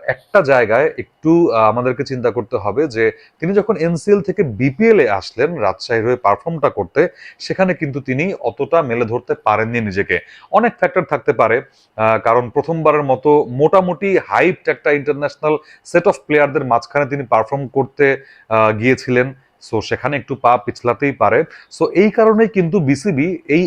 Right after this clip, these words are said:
এজ লেভেল ক্রিকেটে জিশান আলমকে আরো বেশি করে এনগেজ করেছে, আহ, এবং বিভিন্ন এজ লেভেল ক্রিকেটে, সেটা প্রিমিয়ার লিগ হোক,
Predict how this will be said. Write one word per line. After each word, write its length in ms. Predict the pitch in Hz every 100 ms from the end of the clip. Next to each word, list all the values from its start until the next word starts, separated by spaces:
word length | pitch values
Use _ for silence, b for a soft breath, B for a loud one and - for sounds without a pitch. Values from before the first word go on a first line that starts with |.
| 143
এজ 200 | 151 156
লেভেল 260 | 170 175
ক্রিকেটে 380 | 170 151 131 151
জিশান 260 | 120 131 147
আলমকে 360 | 120 123 127
আরো 120 | 143
বেশি 220 | 107 113 -
করে 180 | 151 139 117
এনগেজ 300 | 120 139 -
করেছে, 360 | 110 107 123 135 B B B
আহ, 280 | 110 110 107 110
এবং 320 | 110 117 107
বিভিন্ন 360 | 120 127 160 160 160
এজ 180 | 127 120
লেভেল 200 | 135 135
ক্রিকেটে, 320 | 127 113 123
সেটা 200 | 117 117
প্রিমিয়ার 420 | 120 123 123 139 131
লিগ 240 | 127 107
হোক, 120 | 107